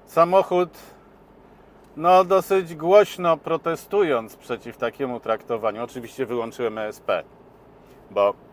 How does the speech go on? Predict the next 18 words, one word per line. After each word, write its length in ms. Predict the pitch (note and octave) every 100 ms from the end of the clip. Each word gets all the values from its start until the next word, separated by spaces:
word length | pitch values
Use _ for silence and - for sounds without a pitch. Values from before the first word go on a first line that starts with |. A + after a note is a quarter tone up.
| - - - - - - -
pamiętajcie 600 | A#2+ A#2 A#2 C3 B2+ - G2
o 60 |
tym, 160 | - E2 - - - -
czy 300 | C3+ C3 -
w 80 | A2
zaspie, 460 | B2+ C#3+ - A#2+
czy 160 | - A#2
w 80 | G2+
błocie, 600 | B2+ C3+ - F#2+ F2 A#2+ - - - - - - - - _ - _ -
nawet 360 | G2 A#2 A#2+ B2+
przy 200 | - C#3+
czteronapędzie, 1000 | C3+ C#3 C3+ D3+ D#3 D3+ C#3 A2 E2+ D#2+ - _ _ _ _ _ -
jeżeli 840 | G#2+ A2+ A2+ C#3 C#3+ C#3 C#3+ D3 C#3+ _ _ - _ _ _ _ _ -
pozostawicie 720 | B2+ D3 - D3+ E3+ - C#3+
włączone 720 | C#3 D3+ - D#3+ C#3+ G#2 -
E 160 | A#2 A#2
S 180 | G#2+ -
P, 380 | A#2 G2+ G2